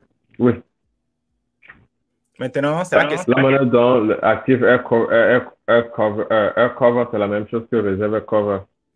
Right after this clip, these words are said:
Speaker 1: Et
Speaker 2: Mhm.
Speaker 1: Reserve a plus, a certains trucs plus que, plus que Army, pa-, plus que Active, parce que Active, on n'a pas assez de temps. On a le T A et le G I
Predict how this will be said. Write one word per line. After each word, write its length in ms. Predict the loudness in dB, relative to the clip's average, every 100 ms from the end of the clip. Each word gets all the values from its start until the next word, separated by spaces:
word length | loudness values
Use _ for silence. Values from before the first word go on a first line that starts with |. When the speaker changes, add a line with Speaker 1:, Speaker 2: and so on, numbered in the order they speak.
| _ -6
Speaker 1:
Et 240 | 2 4
Speaker 2:
Mhm. 80 | 4
Speaker 1:
Reserve 440 | 2 2 2 0 0
a 300 | 0 0 -6
plus, 300 | -4 -4 -6 _ _ _ _ _ _
a 200 | -2 -2 -2
certains 320 | -4 -2 -6
trucs 320 | -4 -6 -6
plus 260 | -4 -4 -4
que, 280 | -2 -2 -2 _ _ _
plus 140 | -6
que 200 | -2 -2 0
Army, 360 | 0 0 -4 -8 _ _ _ _ -4
pa-, 260 | -2 -2
plus 180 | -2 -2 0
que 80 |
Active, 460 | 0 0 0 -4 -2
parce 200 | -4 -4
que 100 | -2
Active, 600 | 0 0 -2 -2 -2 -2 -2
on 100 | -2
n'a 120 | -4
pas 340 | -4 -4 -4 -4
assez 120 | -6
de 140 | -6
temps. 440 | -8 -2 -2 -4 -10 _ _ _ _ _ _ _
On 160 | 0 2
a 120 | 4
le 160 | 2 0
T 240 | -2 0 2
A 100 | 2
et 40 |
le 100 | 2
G 240 | -2 -2 2
I 180 | 2